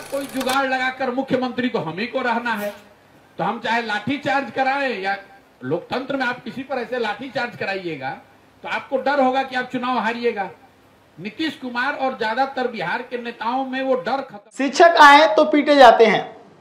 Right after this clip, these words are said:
Speaker 2: अभ्यर्थी आए तो पीटे जाते हैं, मुखिया जी आए तो पीटे जाते हैं, सरपंच महोदय आए तो पीटे जाते हैं।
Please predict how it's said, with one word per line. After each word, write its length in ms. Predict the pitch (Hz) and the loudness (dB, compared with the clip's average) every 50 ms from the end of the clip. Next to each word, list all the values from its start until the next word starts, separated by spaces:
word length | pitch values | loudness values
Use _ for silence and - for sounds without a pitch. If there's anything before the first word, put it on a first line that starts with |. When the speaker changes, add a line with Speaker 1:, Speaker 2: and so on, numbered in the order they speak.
| - - - | -10 -2 2
Speaker 2:
अभ्यर्थी 500 | 180 190 180 202 226 247 240 - 294 269 | 4 6 10 10 10 10 10 8 10 10
आए 240 | 254 247 254 262 | 12 12 12 10
तो 220 | 269 - - 262 262 | 8 8 10 8 8
पीटे 320 | 262 277 269 247 269 262 | 8 6 -2 0 2 6
जाते 360 | 247 247 247 247 247 254 247 | 8 10 10 10 10 8 8
हैं, 360 | 247 247 254 254 254 - - - - - - 180 | 10 10 8 6 4 -2 -8 -14 -16 -6 0 4
मुखिया 400 | 208 262 262 - 320 320 311 311 | 4 6 6 8 10 12 12 12
जी 140 | 285 302 | 12 12
आए 200 | 277 262 254 269 | 12 12 12 10
तो 220 | 262 262 - 269 269 | 8 8 8 8 8
पीटे 320 | 269 277 269 247 262 254 | 8 6 2 2 4 6
जाते 280 | 233 240 240 233 240 247 | 8 8 8 8 6 4
हैं, 280 | 226 233 240 240 240 | 4 4 4 4 6
सरपंच 380 | - 240 226 226 - 262 269 262 | 6 4 6 6 6 4 4 4
महोदय 400 | - 262 247 240 240 233 240 233 | 6 8 8 10 12 12 12 12
आए 360 | 226 226 220 220 - - - - | 12 12 12 8 4 2 6 8
तो 120 | 247 247 | 10 10
पीटे 280 | 240 240 233 208 233 233 | 10 8 6 8 8 10
जाते 260 | 226 220 220 220 233 | 10 10 10 10 6
हैं। 320 | 214 190 160 131 - - | 4 4 2 -4 -6 -12